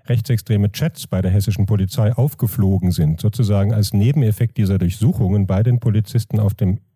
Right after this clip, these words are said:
ersten Revier in Frankfurt, wo die Daten von Bascha Yildiz abgegriffen worden sind. Da wurden also die Mobiltelefone und Computer der verdächtigen Polizisten durchsucht und man stieß auf rechtsextreme Chats.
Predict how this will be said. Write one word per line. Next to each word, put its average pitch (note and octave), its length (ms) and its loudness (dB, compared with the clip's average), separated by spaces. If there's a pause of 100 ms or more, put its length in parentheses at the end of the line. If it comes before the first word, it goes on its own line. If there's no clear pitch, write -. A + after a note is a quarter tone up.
ersten C3 300 0
Revier G2+ 300 0
in F2+ 100 0
Frankfurt, G#2 680 0
wo F2+ 200 2 (280)
die G2 100 -2
Daten F#2 320 0
von F#2 180 0
Bascha F2+ 240 0
Yildiz A2+ 380 2
abgegriffen A#2+ 640 -2
worden G#2+ 320 2
sind. A2+ 280 2 (400)
Da G2+ 120 0
wurden A2+ 220 2
also G2+ 220 2
die F#2 140 0
Mobiltelefone A2+ 840 2
und G2+ 120 2
Computer A#2+ 520 0
der G#2 380 0
verdächtigen A2 640 0
Polizisten F#2+ 600 -2
durchsucht F2+ 520 0 (400)
und C#3 260 0
man F#2 160 0
stieß - 400 -2
auf G#2+ 320 0
rechtsextreme G#2+ 640 0
Chats. - 480 -6